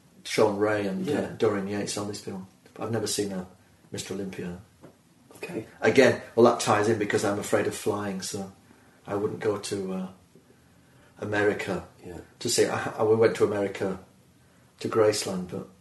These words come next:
Speaker 1: that was a couple of years ago.
Speaker 2: Yourself and your missus, is that right?
Speaker 1: Hillary, yeah, my lady
Speaker 2: Yeah.
Speaker 1: friend, yeah,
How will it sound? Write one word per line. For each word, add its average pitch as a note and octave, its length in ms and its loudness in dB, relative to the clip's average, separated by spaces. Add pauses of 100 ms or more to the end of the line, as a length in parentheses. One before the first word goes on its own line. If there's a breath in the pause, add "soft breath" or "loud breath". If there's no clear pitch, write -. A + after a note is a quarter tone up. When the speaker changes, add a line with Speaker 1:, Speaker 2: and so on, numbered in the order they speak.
(260)
Speaker 1:
that - 180 -10
was - 340 -10 (180)
a - 40 -20
couple - 220 -6
of G#2 80 -10
years G#2 200 -6
ago. F#2 280 -8 (340 soft breath)
Speaker 2:
Yourself A2 320 2
and G2+ 260 -2
your G#2 200 -2
missus, G2+ 360 -6
is F#2+ 60 -12
that G2 120 -2
right? G2+ 140 -4
Speaker 1:
Hillary, A2 460 8
yeah, A2 240 10
my G#2+ 80 2
lady G#2+ 240 8
Speaker 2:
Yeah. A2 60 -2
Speaker 1:
friend, G#2+ 220 4
yeah, G#2+ 300 4